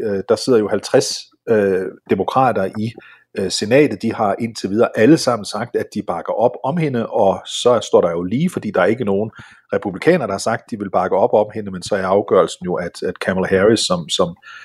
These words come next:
som, som kan træde ind som, som vicepræsident, og så, og så lægge den afgørende stemme. Så hun skal nok blive valgt,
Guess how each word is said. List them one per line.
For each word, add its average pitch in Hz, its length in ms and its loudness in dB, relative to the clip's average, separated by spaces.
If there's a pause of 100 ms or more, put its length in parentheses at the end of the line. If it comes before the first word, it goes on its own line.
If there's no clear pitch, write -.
(180)
som, 85 360 -4
som 82 380 -4 (220)
kan 101 100 -4
træde 107 300 0
ind - 200 0
som, 92 300 -6
som 92 180 -8
vicepræsident, 95 640 0
og 87 60 -2
så, - 340 0
og 92 60 -2
så - 320 -2
lægge 104 220 0
den 107 100 2
afgørende 95 380 2
stemme. 101 220 -4
Så - 80 -12
hun 220 100 -8
skal 135 120 -6
nok 165 160 -2
blive 185 140 -4
valgt, 131 240 2